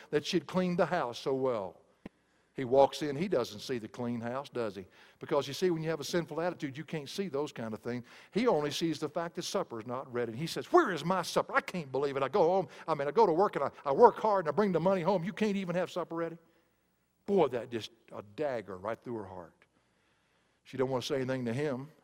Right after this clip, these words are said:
He's bigger. So she looks to somebody. Her attitude's now poison. And she goes into the little boy's room who's cleaned up his room for the first time in five years.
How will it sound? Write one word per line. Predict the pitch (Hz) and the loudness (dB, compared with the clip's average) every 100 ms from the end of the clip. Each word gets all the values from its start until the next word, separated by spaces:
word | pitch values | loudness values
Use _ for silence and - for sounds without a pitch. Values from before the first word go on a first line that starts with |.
| _ | _
He's | 135 | -12
bigger. | 110 139 120 131 - _ _ _ _ _ _ _ _ _ _ _ - - _ | -4 -4 -4 -10 -14 _ _ _ _ _ _ _ _ _ _ _ -20 -20 _
So | - 156 | -4 -2
she | 139 175 | 0 2
looks | 165 165 | 4 2
to | - | 0
somebody. | 139 180 160 165 143 | -2 0 2 0 2
Her | 196 | 2
attitude's | 165 143 - 139 113 | 4 2 -2 -4 -2
now | 127 107 | -2 -2
poison. | - 135 110 87 85 - _ _ _ _ _ _ _ _ - | 0 0 0 -4 -12 -16 _ _ _ _ _ _ _ _ -12
And | - | -8
she | 160 | -2
goes | 139 160 147 143 | 4 4 4 0
into | 160 160 151 | -2 0 0
the | 131 117 - _ _ _ 156 | 0 -2 -10 _ _ _ -6
little | 143 | -2
boy's | 151 160 139 117 | 4 6 4 0
room | 143 135 | -2 -2
who's | 135 135 | -2 -6
cleaned | - 165 160 | -4 -2 0
up | 160 | -2
his | 160 135 | -2 -6
room | 156 170 160 | -2 0 0
for | 127 | -2
the | 117 | -8
first | 117 160 151 | -2 -2 -2
time | 170 175 143 107 | -6 -6 -6 -8
in | 92 | -4
five | 139 147 143 | -2 -2 -2
years. | 139 104 - | -6 -8 -10